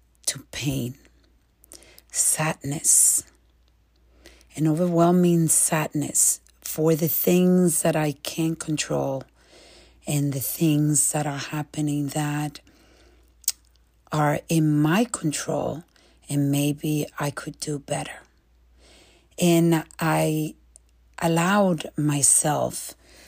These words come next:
to stay in this pain so that I could feel it.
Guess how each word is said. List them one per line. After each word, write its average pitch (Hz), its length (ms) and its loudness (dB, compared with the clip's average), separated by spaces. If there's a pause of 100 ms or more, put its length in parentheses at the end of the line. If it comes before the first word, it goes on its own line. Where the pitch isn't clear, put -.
(220)
to 156 600 -2 (220)
stay 185 880 0 (720)
in 147 560 2
this 143 720 0 (520)
pain 127 680 -4 (1900)
so - 260 2
that 165 120 2
I 160 100 0
could - 140 -8
feel 165 440 -4
it. - 280 -16